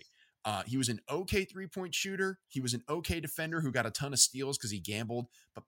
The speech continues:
boy, he was so much fun to watch, and he dragged some absolute piss-poor Sixers teams,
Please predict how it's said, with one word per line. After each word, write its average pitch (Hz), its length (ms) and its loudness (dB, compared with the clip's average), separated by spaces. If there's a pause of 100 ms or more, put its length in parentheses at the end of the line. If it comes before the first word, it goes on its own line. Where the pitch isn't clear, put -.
boy, 139 420 0
he 190 240 -6
was 87 220 -2
so 208 720 6
much 131 320 0
fun 127 380 0
to 107 60 2
watch, 98 440 2
and 101 160 -2
he 147 360 -8
dragged 110 640 0
some 90 280 -2 (160)
absolute 143 500 2 (140)
piss-poor 135 480 2
Sixers 110 440 2
teams, 92 360 -2